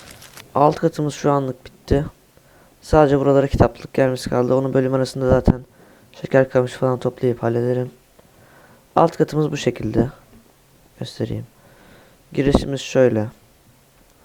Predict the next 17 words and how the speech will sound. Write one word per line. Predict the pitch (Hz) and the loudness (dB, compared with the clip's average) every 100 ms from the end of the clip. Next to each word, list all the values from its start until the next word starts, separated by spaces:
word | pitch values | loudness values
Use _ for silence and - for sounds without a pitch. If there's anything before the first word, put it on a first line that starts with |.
| _ _ _ | _ _ _
Ardından | 135 135 135 | -2 0 0
sol | 147 139 | 0 0
tarafta | 147 135 127 127 123 131 - - | 4 4 2 0 0 -2 -10 -4
varillerimiz | 127 123 127 123 123 117 | -2 2 2 0 -4 -4
var. | 104 104 - - - - - - - - - - - - - - | -4 -4 -8 -14 -14 -20 -20 -20 -20 -20 -20 -20 -20 -20 -18 -16
Burada | - 113 127 | -10 -2 -2
büyü | 131 127 | 0 -4
kitapları | 127 131 - 131 123 | -2 -2 0 -2 0
falan | 127 123 | -2 -2
olabilir. | 123 113 104 110 - - - _ _ _ - - - _ 143 | -2 -4 -4 -8 -12 -16 -20 _ _ _ -20 -20 -20 _ 0
Burada | 143 147 | 4 4
büyü | 135 143 | 4 0
işlemleri | 143 135 139 131 | 0 0 -2 -2
için | 127 - 123 | -6 -6 -8
mesela | 117 120 117 | -4 -4 0
demirci | 120 120 120 | 0 0 -2
masası, | 123 110 - - - 113 | -2 -2 -6 -16 -14 -14